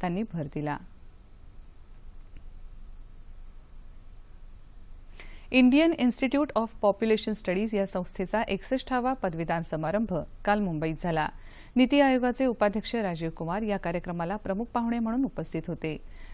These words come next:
राष्ट्रीय हिताच्या मुद्द्यांकडे दुर्लक्ष करून वैयक्तिक फायद्याचा विचार करण्याकडे सध्या कल वाढला आहे. मात्र सरकार, उद्योग जगत आणि समाजानं एकत्र येऊन हे चित्र पालटलं पाहिजे,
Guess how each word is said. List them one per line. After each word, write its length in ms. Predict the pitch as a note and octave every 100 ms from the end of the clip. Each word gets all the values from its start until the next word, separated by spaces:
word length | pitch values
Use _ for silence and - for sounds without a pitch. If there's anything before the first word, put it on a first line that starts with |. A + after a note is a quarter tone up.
| -
राष्ट्रीय 420 | A3+ A#3 - E4
हिताच्या 420 | E4+ C#4+ C#4 C#4+
मुद्द्यांकडे 540 | C#4 A#3+ A3 A3+ A#3+ B3
दुर्लक्ष 440 | G3+ F3 F3 -
करून 360 | E3+ A3 G#3 D3+ - - G#3+
वैयक्तिक 540 | A3+ A#3 C4 - D#4
फायद्याचा 480 | - A3 G#3+ G#3 A#3
विचार 300 | G3+ - G3+
करण्याकडे 520 | - F3+ F3+ F3 G#3
सध्या 380 | - E3+ D#3 G3
कल 220 | - G#3+ A3
वाढला 300 | D#3 D#3+ D#3+
आहे. 400 | D#3 E3 - - - - - - - -
मात्र 260 | B3 B3 D4
सरकार, 460 | D4 A#3 A3 A#3 C4+ -
उद्योग 280 | F#3+ F#3+ E3+
जगत 300 | F#3 F3 A#3+ F#3+
आणि 180 | G3
समाजानं 560 | G3 F3+ E3+ F3 F3 G#3 -
एकत्र 340 | F#3+ F#3+ E3+
येऊन 300 | F3 G#3 F#3+ - - -
हे 100 | C#4
चित्र 360 | C4+ G3+ - B3 B3 -
पालटलं 400 | - F3+ A3+ C4+
पाहिजे, 440 | A3 E3+ E3+ F#3+